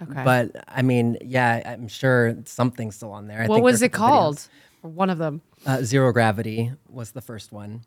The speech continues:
Speaker 2: And it was just a very, like, bubblegum poppy, like, "Uh-oh, oh," one of
Speaker 1: I love
Speaker 2: those.
Speaker 1: that.
Speaker 2: Um, I loved it too. It was, it was fun. <laughs> Um, and then the next one was Euphoria. And then the last one was called Five West.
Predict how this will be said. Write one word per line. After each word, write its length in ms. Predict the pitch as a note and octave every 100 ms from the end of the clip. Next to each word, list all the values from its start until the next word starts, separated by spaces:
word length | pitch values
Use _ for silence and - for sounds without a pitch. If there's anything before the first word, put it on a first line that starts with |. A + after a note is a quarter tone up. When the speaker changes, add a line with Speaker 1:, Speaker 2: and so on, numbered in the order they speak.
| _ _ _ _ -
Speaker 2:
And 80 | B2
it 40 |
was 140 | A2+ G#2+
just 200 | A2 - -
a 40 |
very, 220 | A2 B2 A#2
like, 140 | A2
bubblegum 420 | B2 A#2 A2+ A2
poppy, 520 | G2+ A2 A2 A#2 G#2+ A2
like, 260 | A2+ B2 -
"Uh-oh, 640 | A3+ - F#3 F#3 F3+ D#3 -
oh," 540 | G3+ F#3 E3+ E3+ E3+ -
one 220 | - D3+
of 100 | C#3
Speaker 1:
I 60 | C3+
love 120 | C#3
Speaker 2:
those. 80 | E3
Speaker 1:
that. 320 | C#3+ C#3 C#3 _
Speaker 2:
Um, 400 | D#3 C#3+ B2+ A#2 -
I 120 | -
loved 200 | F#3+ C#3+ A#2
it 120 | G#2
too. 220 | A#2+ A2+
It 40 | -
was, 140 | A#2+
it 240 | - -
was 140 | D3+ D3
fun. 340 | C3+ G#2+ A#2 -
<laughs> 120 | E4+ - - _ _
Um, 280 | C3 C3+ B2
and 100 | C3
then 100 | C#3
the 40 | C3+
next 220 | C#3 -
one 120 | D3
was 120 | C3
Euphoria. 720 | A2+ G#2+ B2+ B2+ A2 G2+ G2+ B2+ _ _
And 120 | - A#2
then 80 | A2+
the 60 |
last 300 | G#2+ A2+ A2+
one 40 | A#2
was 80 | G#2+
called 180 | A2 G2+
Five 220 | G#2 G2+
West. 460 | G#2+ G#2 - -